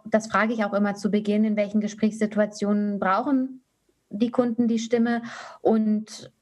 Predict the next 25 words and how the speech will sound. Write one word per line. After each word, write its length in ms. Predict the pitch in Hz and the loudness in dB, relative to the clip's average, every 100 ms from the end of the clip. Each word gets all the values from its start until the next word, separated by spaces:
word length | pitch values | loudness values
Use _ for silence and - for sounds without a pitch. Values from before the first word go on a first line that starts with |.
| - - | -20 -6
dass 220 | - 196 | -2 0
man 140 | 214 202 | 2 2
das 140 | 214 | 2
dann 140 | 220 - | 0 0
auch 140 | 214 | 0
gezielt 540 | 214 214 220 220 220 | -2 0 2 2 2
anschaut. 840 | 180 214 226 180 165 165 165 160 - - - _ | 0 0 0 0 0 2 -2 -6 -18 -20 -20 _
Und 160 | - 196 | 0 2
gerade 260 | 190 214 | 2 2
im 80 | 220 | 0
Arbeitsleben, 1080 | - 214 233 220 226 220 220 220 214 214 214 - - - - _ - | 2 2 2 0 0 2 2 2 0 0 -6 -14 -20 -20 -20 _ 0
was 220 | 208 208 | 0 2
mir 100 | 208 | 0
da 80 | 196 | 2
immer 380 | 233 233 214 202 | 2 2 2 0
auffällt, 460 | 220 214 220 208 | 0 2 0 0
ist 160 | 196 - | -4 -4
vor 160 | 202 | -2
allem 260 | - 196 208 | 0 2 0
dieses 260 | 208 202 196 | -2 -4 0
erhöhte 440 | 196 202 214 196 | 0 0 0 -2
Sprechtempo, 880 | - - 208 220 - 254 247 247 269 | -4 -2 -2 -2 -2 0 2 2 0
also 160 | 233 196 | 0 -2
dass 200 | 196 | -4
man 120 | 196 | -2